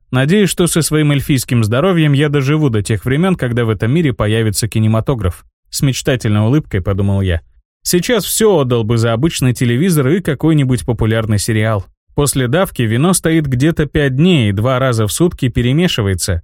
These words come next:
чтобы из-за поднявшихся со дна ягод напиток не прокис.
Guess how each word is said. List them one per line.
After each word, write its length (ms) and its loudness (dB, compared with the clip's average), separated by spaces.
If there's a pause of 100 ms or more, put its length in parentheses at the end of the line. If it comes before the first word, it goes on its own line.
чтобы 360 -2
из-за 180 2
поднявшихся 680 -2
со 180 0
дна 180 0
ягод 440 0
напиток 500 -2
не 80 2
прокис. 480 -4